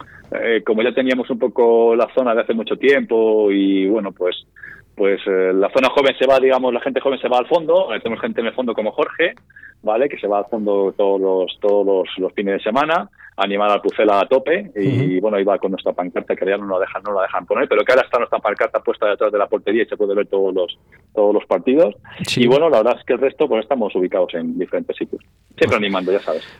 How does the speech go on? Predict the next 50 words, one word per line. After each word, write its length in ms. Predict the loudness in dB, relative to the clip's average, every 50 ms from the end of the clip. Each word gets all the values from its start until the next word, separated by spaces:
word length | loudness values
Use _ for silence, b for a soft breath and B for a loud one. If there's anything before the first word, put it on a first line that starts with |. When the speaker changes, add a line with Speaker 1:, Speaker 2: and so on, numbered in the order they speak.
| -10 -6
Speaker 2:
pues 160 | -4 -4 -2 -2
eso, 340 | -2 0 0 -2 0 0
eso 120 | 0 0 0
es 60 | 0
lo, 280 | 2 0 0 0 -2 -2
eso 160 | -2 -2 -2
es 60 | 0
lo 60 | 0 0
más 160 | -2 -2 -2
importante 520 | -4 -2 -4 -2 -2 -2 -4 -2 -2 -2 -2
y 200 | 0 0 0 0
lo 160 | 0 0 0
más 200 | -2 -2 -2 -2
bo-, 120 | -4 -4 -2
y 60 | -2
lo 100 | -2 0
más 160 | 0 0 0
bonito, 380 | 0 -2 -2 -2 -2 -4 -6 -4
que 80 | -2
al 120 | -4 -4 -2
final, 480 | -2 -2 -2 0 0 0 0 0 0 0
eh, 260 | 0 0 -2 -2 -4
esté 220 | -4 -4 -4 -4 -4
todo 140 | -4 -2 -2
el 20 | -2
mundo 220 | 0 0 0 0
desperdigado 560 | -2 -2 -4 -4 -4 -2 -2 0 0 0 0
y 40 | 0
luego 220 | 0 0 0 -2 -2
te 120 | -2 -4
puedas 200 | -2 -2 -4 -2
juntar 440 | -2 -4 -4 -2 0 0 0 0 0
y 420 | 0 0 0 0 0 0 0 0 0
así 500 | -2 -2 -2 0 0 2 2 2 0 0 0
cada 120 | -2 -2
uno 180 | 0 0 -2 -2
tiene 240 | -2 -2 -2 -2
su 180 | -2 -2 -2 -2
visión 300 | -2 -2 -2 -2 -2 -2
de, 300 | 0 0 0 0 -2 -2
de 140 | -2 -2 -2
encuentro, 360 | -2 -2 -2 -4 -2 -2 -2
¿no? 200 | -2 0 -2 -2
De 120 | 0 -2 0
verlo 300 | 0 -2 0 0 0 0
de 100 | 0 -2
una 380 | -2 -2 -2 -2 -2 -4 -4 -4 -4
manera 280 | -4 -2 -2 -2 -2
diferente. 520 | -2 -2 -2 -2 -4 -4 -2 -4 -4 -6 -6
Speaker 1:
Sí. 760 | -10 -14 -12 -10 -10 -10 -8 -8 -8 -8 -8 -6 -4 -4 -4